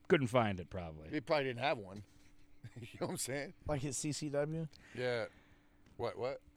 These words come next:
Speaker 3: He said he would
Speaker 1: I didn't
Speaker 3: get it
Speaker 1: mean to
Speaker 3: done.
Speaker 1: bring the
Speaker 2: No, I
Speaker 1: mood
Speaker 2: didn't say anything
Speaker 1: down,
Speaker 2: about a gun. She said license
Speaker 1: but
Speaker 2: to
Speaker 1: I,
Speaker 2: be
Speaker 1: that couldn't
Speaker 2: carried
Speaker 1: go
Speaker 2: and
Speaker 1: without
Speaker 2: exhibited
Speaker 1: being
Speaker 2: on
Speaker 1: unsaid.
Speaker 2: demand.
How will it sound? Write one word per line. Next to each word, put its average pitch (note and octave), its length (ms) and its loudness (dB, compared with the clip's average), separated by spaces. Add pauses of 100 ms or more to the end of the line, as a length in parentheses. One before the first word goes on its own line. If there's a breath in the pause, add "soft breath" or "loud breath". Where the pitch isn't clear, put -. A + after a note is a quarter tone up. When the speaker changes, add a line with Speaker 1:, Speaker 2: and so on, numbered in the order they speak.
(560)
Speaker 3:
He C3+ 60 -10
said B2 200 -6
he A#2 60 -10
would B2 180 -12 (100)
Speaker 1:
I E3 120 12
didn't F#3 160 12
Speaker 3:
get - 20 6
it F3+ 40 8
Speaker 1:
mean F#3+ 200 10
to F3 60 10
Speaker 3:
done. C#3+ 60 6
Speaker 1:
bring E3+ 260 10
the D#3+ 60 10
Speaker 2:
No, F#3+ 60 12
I E3+ 40 12
Speaker 1:
mood D3+ 80 12
Speaker 2:
didn't D3+ 160 12
say D3 80 10
anything D3+ 160 12
Speaker 1:
down, D#3 80 12
Speaker 2:
about D#3 100 10
a D#3+ 80 2
gun. E3+ 300 4
She - 80 -6
said D#3 180 0
license D#3 180 4
Speaker 1:
but D3+ 120 12
Speaker 2:
to C#3+ 60 12
Speaker 1:
I, C#3+ 180 12
Speaker 2:
be D3 80 6
Speaker 1:
that D3 180 10
couldn't D3+ 260 8
Speaker 2:
carried D3+ 160 10
Speaker 1:
go D3+ 180 12
Speaker 2:
and C#3+ 80 12
Speaker 1:
without C3 280 12
Speaker 2:
exhibited C3 320 10
Speaker 1:
being B2+ 140 8
Speaker 2:
on B2 160 10
Speaker 1:
unsaid. - 180 2
Speaker 2:
demand. F#2+ 320 6